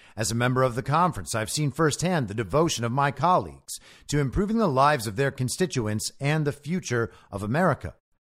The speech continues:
We come from different walks of life, but share the common pursuit of a more perfect union. As Speaker, every voice in our conference will have a seat at the table to ensure our unity and consensus on the legislative battles we face.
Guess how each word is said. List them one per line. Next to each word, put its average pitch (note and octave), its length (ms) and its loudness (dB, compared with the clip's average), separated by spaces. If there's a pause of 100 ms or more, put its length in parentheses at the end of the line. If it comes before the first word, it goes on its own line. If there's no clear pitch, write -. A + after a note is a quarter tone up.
(220)
We A2+ 80 -4
come B2 220 0
from A2 160 -2
different A#2+ 320 -4
walks B2 320 2
of F#2 100 -8
life, E3+ 320 0
but G#2+ 140 -4
share D3+ 240 2
the B2 80 -2
common C3 280 0
pursuit F#3 460 -2
of B2 160 -6
a C3+ 60 2
more C3+ 320 2
perfect C#3+ 560 -6
union. B2 420 0 (320)
As A#2+ 240 2
Speaker, - 540 -4 (120)
every D3+ 280 2
voice C#3 560 2
in D3 160 2
our E3 160 4
conference C#3 680 0
will C3+ 160 0
have C3+ 160 2
a C#3 60 -2
seat D#3 240 0
at F3 100 -4
the E3 80 -8
table A#2 540 -2
to C3 140 0
ensure D#3+ 600 -2
our A#2 160 2
unity D#3+ 540 -2
and A#2+ 260 -2
consensus A2+ 920 -2 (340)
on E3 220 4
the F3 80 4
legislative C3+ 680 0
battles A2 400 -2
we G#2 140 -6
face. - 640 -4